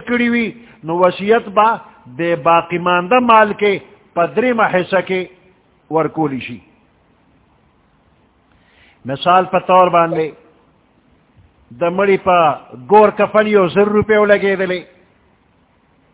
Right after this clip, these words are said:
او یو درې زره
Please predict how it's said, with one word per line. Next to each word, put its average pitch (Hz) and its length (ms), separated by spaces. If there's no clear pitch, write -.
او 151 120
یو 190 200
درې 214 340
زره 196 260